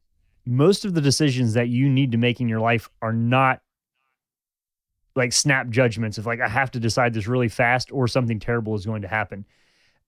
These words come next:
So I'm, and in fact, I was just trying, as you were listening to that, or you're going through the list of problems, trying to think of, like, what are the fastest decisions that I need to make each day?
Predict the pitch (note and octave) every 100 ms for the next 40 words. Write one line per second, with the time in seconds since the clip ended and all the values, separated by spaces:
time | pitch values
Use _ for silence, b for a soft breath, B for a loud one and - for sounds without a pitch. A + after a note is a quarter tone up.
0 | - - D#3+ D3 B2+ _ _ _ _ _
1 | _ _ C#3 F3 E3 E3+ E3 F3+ F3 D#3
2 | C3+ C#3 - D#3 C#3 B2 C3 B2+ A#2 C3+
3 | C#3+ C#3+ A#2 A2 G#2+ A2 - _ _ _
4 | _ - B2 B2 A#2+ A#2+ C3 A#2 B2+ A#2
5 | B2+ A2+ A2+ B2 A#2+ G#2+ C#3+ C3 A#2+ A#2
6 | G#2+ G2+ A#2 D#3+ D3+ G#2 - B2+ C3 B2+
7 | C3+ - A2+ C3+ A#2 A#2+ G2 A2 A2 A2+
8 | G#2+ G#2+ G#2 G#2 G#2 - A#2+ G#2